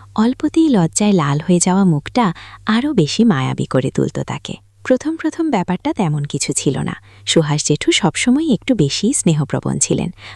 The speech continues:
পাড়ার ছোট ছেলেমেয়েদের দেখলেই আদর করে মাথায় হাত বুলিয়ে দিতেন। তিতলির ক্ষেত্রেও তাই হতো। রাস্তা দিয়ে যেতে যেতে তিতলিকে দেখলেই ডাকতেন,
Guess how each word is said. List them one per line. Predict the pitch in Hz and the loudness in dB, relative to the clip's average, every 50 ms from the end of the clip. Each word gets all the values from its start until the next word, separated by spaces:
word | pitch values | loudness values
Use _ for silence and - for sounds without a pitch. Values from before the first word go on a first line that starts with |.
| - - | -4 -2
পাড়ার | 196 165 151 147 147 | 0 0 0 -2 -4
ছোট | - - - 170 - 147 | -6 -6 -6 -4 -4 -4
ছেলেমেয়েদের | - - 160 147 147 143 143 143 - - - - | -2 0 0 0 2 0 0 0 -2 -2 -2 -2
দেখলেই | 135 143 - - - 311 349 | -4 -4 -4 -2 0 2 2
আদর | 277 170 143 - 135 - | 4 2 2 0 0 0
করে | - - 185 254 | 0 0 0 2
মাথায় | 302 226 151 147 - - 151 | 2 2 0 -2 -2 -4 -6
হাত | 143 143 - - - - | -4 -4 -6 -6 -4 -2
বুলিয়ে | 143 131 - 69 69 | -2 -2 0 -2 -2
দিতেন। | - 71 - - 143 156 - - - - - - - - | -2 -4 -2 -2 -4 -4 -4 -8 -14 -20 -20 -20 -4 -2
তিতলির | 285 277 - - 302 294 - | -2 -2 0 0 -2 -2 -2
ক্ষেত্রেও | - - 277 - - - 330 349 | -2 -6 -6 -4 -4 -4 -4 -4
তাই | - - - 135 139 | -2 -2 -2 -2 -2
হতো। | - - - - - - - - - - - - | -4 -6 -8 -6 -8 -10 -10 -12 -20 -18 -6 0
রাস্তা | 180 156 143 - - - 160 143 | 0 2 2 0 -2 -2 -2 0
দিয়ে | - 147 143 135 | 0 0 0 0
যেতে | - 147 - - 147 | 0 0 0 0 -2
যেতে | - 208 - - 330 | -2 -2 0 0 0
তিতলিকে | - 240 208 - - 170 - - 190 | 2 0 0 0 0 -2 0 0 0
দেখলেই | - 143 131 - - - 262 311 - | 2 0 -2 -2 -2 -2 -2 0 0
ডাকতেন, | 185 139 - - - - - 185 | -2 -2 -4 -6 -8 -6 -6 -6